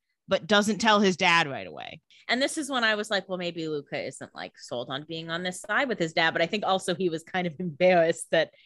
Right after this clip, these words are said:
Speaker 2: he really fumbled this.
Speaker 1: Yeah.
Speaker 2: <laughs>
Speaker 1: Luca definitely notices that he left his dog tag with Bonnie. And based on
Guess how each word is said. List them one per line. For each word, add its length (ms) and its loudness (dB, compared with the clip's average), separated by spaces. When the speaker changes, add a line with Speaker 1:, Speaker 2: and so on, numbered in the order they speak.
Speaker 2:
he 140 0
really 380 2
fumbled 480 -2
this. 460 -2
Speaker 1:
Yeah. 280 2
Speaker 2:
<laughs> 80 -2
Speaker 1:
Luca 340 6
definitely 400 4
notices 560 4
that 140 2
he 160 -6
left 260 -2
his 160 -2
dog 240 0
tag 240 -4
with 160 -8
Bonnie. 440 4
And 340 -2
based 340 -2
on 320 -4